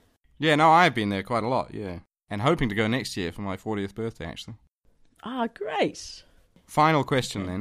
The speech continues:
Speaker 2: Okay.
Speaker 1: then. <laughs> Describe the ukulele in one word.
Speaker 2: Oh, okay. <sighs> That's really difficult. Um, <laughs> oh,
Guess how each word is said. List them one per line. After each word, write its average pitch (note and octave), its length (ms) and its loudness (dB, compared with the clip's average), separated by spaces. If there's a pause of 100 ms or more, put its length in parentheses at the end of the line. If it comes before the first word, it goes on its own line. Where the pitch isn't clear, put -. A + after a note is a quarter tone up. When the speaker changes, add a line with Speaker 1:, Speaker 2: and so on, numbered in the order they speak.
(360)
Speaker 2:
Okay. G#3 160 -10 (600)
Speaker 1:
then. A#3+ 100 -10 (240)
<laughs> - 200 -20
Describe C#3 600 -2
the B2+ 100 -2
ukulele A2 680 -4 (340)
in F2+ 220 -6
one G#2+ 200 -6
word. F#2 320 -8 (580)
Speaker 2:
Oh, G#3+ 240 0 (280)
okay. E3+ 200 -18 (1800)
<sighs> F3 40 -20 (1300)
That's G#4 340 -4
really C#4+ 460 4
difficult. F4+ 560 2 (480)
Um, G#3 500 -4 (340)
<laughs> - 300 -20 (1300)
oh, F3+ 480 -18